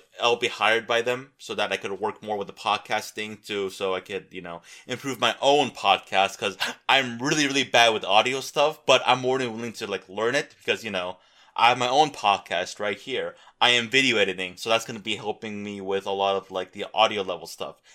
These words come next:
Maybe I could move from Sony Vegas to, uh, Premiere Pro, but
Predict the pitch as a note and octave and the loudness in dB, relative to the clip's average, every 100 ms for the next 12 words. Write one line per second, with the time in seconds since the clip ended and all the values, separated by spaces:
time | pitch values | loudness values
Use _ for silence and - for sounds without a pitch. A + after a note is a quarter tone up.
0 | _ A#2 A#2+ G2+ A#2+ A#2 B2 A2 A2 - | _ -2 -2 0 2 2 0 -10 -10 -8
1 | A2+ G#2+ - A#2+ A#2 G#2+ A2 G#2+ A2+ - | -8 -8 -6 -4 -4 -8 -8 -8 -10 -10
2 | A2+ G#2+ G#2 G2+ F#2+ _ _ _ _ - | -10 -4 0 0 0 _ _ _ _ -10
3 | B2+ B2+ A2+ - F#3+ A2+ - G2 | -4 -2 -4 0 2 2 0 -2